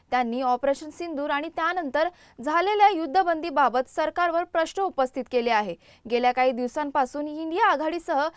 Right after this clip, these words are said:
विरोधकांनी घेतलेल्या आक्रमक पवित्र्याने आता अठ्ठावीस जुलै रोजी लोकसभेत आणि एकोणतीस जुलै सो-, रोजी राज्यसभेत ऑपरेशन सिंदूरवर चर्चा होईल. दोन्ही सभागृहात चर्चेसाठी प्रत्येकी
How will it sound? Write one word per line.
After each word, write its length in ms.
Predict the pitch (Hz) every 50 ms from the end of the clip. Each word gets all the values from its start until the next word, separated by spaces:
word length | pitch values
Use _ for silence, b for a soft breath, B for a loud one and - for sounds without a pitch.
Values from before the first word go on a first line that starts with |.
| B B B B
विरोधकांनी 680 | 262 311 370 403 392 403 403 403 403 392 392 392 415
घेतलेल्या 520 | 330 277 285 294 - 320 339 320 285 294 294
आक्रमक 480 | 285 277 294 294 - 392 392 392 415 - -
पवित्र्याने 560 | 302 277 277 285 285 302 311 285 233 240 269
आता 300 | 277 254 247 - 269 285 B B B B B
अठ्ठावीस 540 | B 302 320 - - 392 427 440 480 415 294
जुलै 220 | 311 302 311 320
रोजी 320 | 311 330 302 254 285 294
लोकसभेत 560 | 277 285 285 285 - - 339 285 233 254 302 294 _ b b b b
आणि 200 | b 302 339 403
एकोणतीस 560 | 415 381 339 339 - 370 370 359 403 415 349
जुलै 260 | 339 302 294 311 320 311
सो-, 240 | 320 311 285 262
रोजी 360 | 269 302 330 269 262 294 330 311
राज्यसभेत 680 | 294 285 294 262 349 381 - 381 311 254 302 285 -
ऑपरेशन 460 | - 302 302 - 359 392 - 440 427
सिंदूरवर 460 | 370 - 320 277 262 277 277 285 311
चर्चा 380 | 339 - 294 247 240 - 262 247
होईल. 200 | 247 220 196 175 - B B B B B
दोन्ही 300 | 214 233 240 240 247 254
सभागृहात 640 | - 269 240 247 254 247 285 302 277 262 - -
चर्चेसाठी 760 | 311 - - 330 311 302 294 370 427 415 415 359 349 - 359
प्रत्येकी 580 | 381 - 330 311 302 - 359 359 330 320 320 349